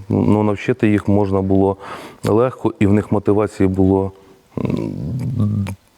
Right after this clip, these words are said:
якби дуже, м, набагато більше. Тому що вони знали, що вони цим вчинком можуть свою історію, м, повністю відмити. Тобто негативну історію, яка в них була до того,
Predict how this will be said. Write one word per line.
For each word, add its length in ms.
якби 340
дуже, 320
м, 240
набагато 540
більше. 400
Тому 220
що 160
вони 200
знали, 320
що 220
вони 220
цим 180
вчинком 500
можуть 280
свою 280
історію, 540
м, 580
повністю 440
відмити. 400
Тобто 340
негативну 460
історію, 400
яка 200
в 60
них 140
була 240
до 140
того, 280